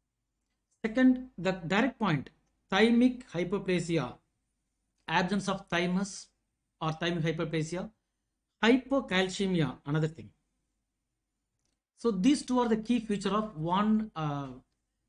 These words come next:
immunodeficiency disease, primary immunodeficiency disease due to T cell defect.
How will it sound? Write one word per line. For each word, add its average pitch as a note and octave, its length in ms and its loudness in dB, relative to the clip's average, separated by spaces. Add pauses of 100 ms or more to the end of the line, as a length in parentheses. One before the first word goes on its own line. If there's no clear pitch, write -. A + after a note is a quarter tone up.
(120)
immunodeficiency F#3 760 0
disease, D3+ 560 -6 (200)
primary F3+ 360 0
immunodeficiency E3 640 -4
disease D#3 240 -4
due F3 180 -4
to C4+ 220 -6 (680)
T B3 120 4
cell A3 180 -2
defect. D#3 420 -6